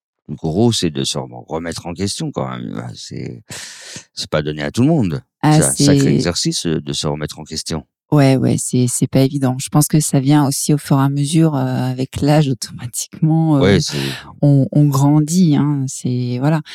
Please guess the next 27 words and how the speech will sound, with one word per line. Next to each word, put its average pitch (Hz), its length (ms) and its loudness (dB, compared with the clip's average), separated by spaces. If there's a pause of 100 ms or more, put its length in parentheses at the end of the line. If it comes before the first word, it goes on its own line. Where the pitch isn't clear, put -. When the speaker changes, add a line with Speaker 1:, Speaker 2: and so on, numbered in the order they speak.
(240)
Speaker 2:
Mais 135 160 2
du - 120 -8
coup, - 180 -16
cette - 200 -8
fleur, 151 340 0
euh, 123 300 -2
pour - 160 -12
ça, 143 260 -2
elle 127 100 -6
est, 143 240 -8 (440)
elle 127 120 0
est 127 40 4
intéressante 135 720 -2
parce - 180 -6
qu'elle 127 160 -4
va 127 120 -4
nous, 127 240 -8
nous, 131 240 -4
vraiment 139 300 -2
nous 147 120 -2
donner 135 240 -2
un 135 120 -2
petit - 180 -8
coup - 140 -12
de - 120 -20
pouce - 280 -6
là-dedans. 156 300 -6